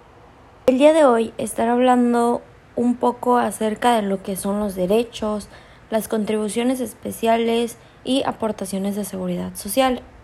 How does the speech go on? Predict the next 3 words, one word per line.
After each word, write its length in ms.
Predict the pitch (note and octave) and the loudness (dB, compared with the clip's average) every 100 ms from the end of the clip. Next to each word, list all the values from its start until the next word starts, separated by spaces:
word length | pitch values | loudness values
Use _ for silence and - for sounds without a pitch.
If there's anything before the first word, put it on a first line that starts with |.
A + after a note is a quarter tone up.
| - - - - - - - - - | -20 -20 -20 -20 -20 -20 -20 -20 -2
Bueno, 340 | G#3+ G#3+ A#2 - - - - | 0 0 -2 -10 -18 -12 -4
comencemos. 840 | A3 A3 A#3 A#3 A3 A3+ G3 - - - - - - - - - - - - - - - - - - - - - - - - - - - | -2 -2 -4 -4 -8 -10 -14 -20 -20 -20 -20 -20 -20 -20 -20 -20 -20 -20 -20 -20 -20 -20 -20 -20 -20 -20 -20 -20 -20 -20 -20 -20 -20 -4
Bueno, 400 | A3+ A3 G3+ G3 | 0 0 0 -8